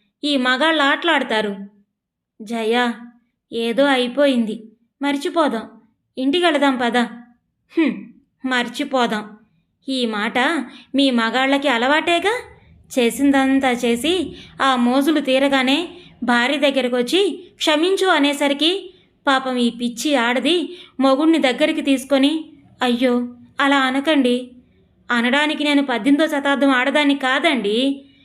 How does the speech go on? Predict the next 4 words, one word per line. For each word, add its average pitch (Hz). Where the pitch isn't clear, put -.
మరిచిపోదాం. 247
ఎంత 269
తేలిగ్గా 220
అన్నారు. 330